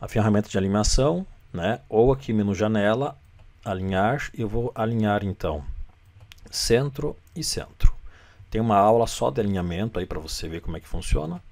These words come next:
Perfeito, aí está. O que eu preciso fazer agora é mesclar esses objetos.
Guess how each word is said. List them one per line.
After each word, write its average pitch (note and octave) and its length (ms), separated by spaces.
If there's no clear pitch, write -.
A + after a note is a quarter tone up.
Perfeito, D#3 640
aí C#3 160
está. - 360
O - 60
que - 100
eu - 60
preciso D#3 340
fazer G#2 340
agora F#2 540
é G#2 180
mesclar A2 680
esses - 200
objetos. F2 680